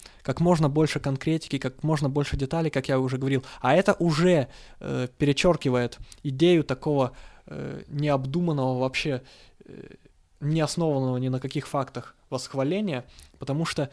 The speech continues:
когда вы даете конкретику, становится понятно, какие сильные стороны у товара есть, какие слабые, чем он является, чем не является и так далее.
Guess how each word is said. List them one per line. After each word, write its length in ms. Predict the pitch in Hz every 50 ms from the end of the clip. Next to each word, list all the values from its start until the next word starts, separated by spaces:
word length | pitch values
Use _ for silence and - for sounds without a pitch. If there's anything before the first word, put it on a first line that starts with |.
| - -
когда 260 | - 139 135 143 160
вы 80 | 156 147
даете 260 | 143 147 156 151 151
конкретику, 480 | - 143 139 143 - 202 214 - - 139
становится 380 | - - 135 147 151 - -
понятно, 360 | - 143 143 139 127 127 127 127
какие 280 | - 131 - - 160
сильные 400 | 135 - - 202 202 202 202 190
стороны 460 | 180 - - - 185 180 180 175 175 170
у 80 | 170
товара 260 | - 170 160 156 151
есть, 140 | 151 139 -
какие 240 | - 139 - 156 147
слабые, 480 | - - 147 139 131 127 131 127 131 - - - -
чем 220 | - - 185 180
он 80 | 185 175
является, 420 | 165 160 160 165 160 156 - 143
чем 220 | 135 - 160 156 151
не 80 | 147
является 440 | 147 139 135 135 131 120 117 - 131
и 20 |
так 160 | 131 - 143 143
далее. 360 | 143 135 127 120 120 117